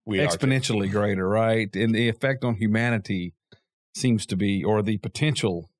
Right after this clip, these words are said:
Speaker 1: Yeah.
Speaker 2: uh, effect on humanity seems to be, uh, you know, a lot larger. And I really like it. And, and, and, and I, you know, even after this conversation, I'm gonna,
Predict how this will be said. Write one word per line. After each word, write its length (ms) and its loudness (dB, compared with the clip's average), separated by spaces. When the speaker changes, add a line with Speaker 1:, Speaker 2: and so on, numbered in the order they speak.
Speaker 1:
Yeah. 100 -8
Speaker 2:
uh, 540 0
effect 400 -4
on 80 -4
humanity 500 -2
seems 300 -6
to 80 -10
be, 280 -4
uh, 140 -4
you 120 -4
know, 100 -2
a 80 -4
lot 180 0
larger. 500 0
And 200 -4
I 60 -4
really 320 0
like 360 0
it. 80 -2
And, 100 -2
and, 240 -2
and, 200 -2
and 180 -2
I, 160 0
you 160 -2
know, 80 -2
even 220 0
after 200 -4
this 140 -4
conversation, 680 -4
I'm 100 -2
gonna, 240 -2